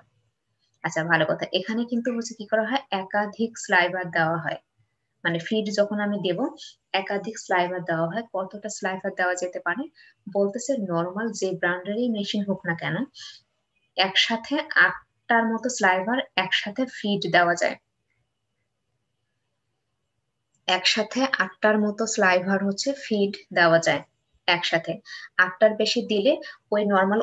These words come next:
ওই মেশিন দিয়ে আর দিতে পারবে না, তখন হচ্ছে কি মেশিনের মধ্যে আবার দেখা যাবে যে হচ্ছে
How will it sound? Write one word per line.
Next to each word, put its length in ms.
ওই 180
মেশিন 280
দিয়ে 140
আর 100
দিতে 220
পারবে 240
না, 60
তখন 240
হচ্ছে 220
কি 80
মেশিনের 440
মধ্যে 300
আবার 140
দেখা 240
যাবে 240
যে 140
হচ্ছে 220